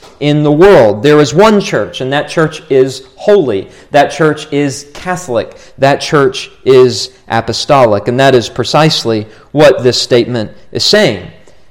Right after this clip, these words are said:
To be a true Christian, to be a mature Christian, is not to be cynical about the church.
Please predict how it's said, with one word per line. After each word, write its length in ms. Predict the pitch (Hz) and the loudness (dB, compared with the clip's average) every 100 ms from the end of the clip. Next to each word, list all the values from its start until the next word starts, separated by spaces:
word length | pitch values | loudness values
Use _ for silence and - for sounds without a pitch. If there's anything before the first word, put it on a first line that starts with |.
| - - | -20 -8
To 80 | |
be 160 | 127 190 | 0 2
a 40 | |
true 220 | 170 208 202 | 2 -2 0
Christian, 400 | 196 185 190 165 | 0 0 0 0
to 60 | |
be 140 | 147 156 | 0 0
a 40 | |
mature 320 | 143 - 180 | -2 0 0
Christian, 400 | 165 165 160 160 | 2 0 0 -2
is 100 | 139 | 0
not 160 | 151 160 | 0 -2
to 60 | 135 | -2
be 100 | 151 | -2
cynical 440 | 196 190 185 156 | 0 0 2 0
about 220 | 143 143 | 2 2
the 80 | 147 | 0
church. 400 | - 160 160 - | 0 0 0 -4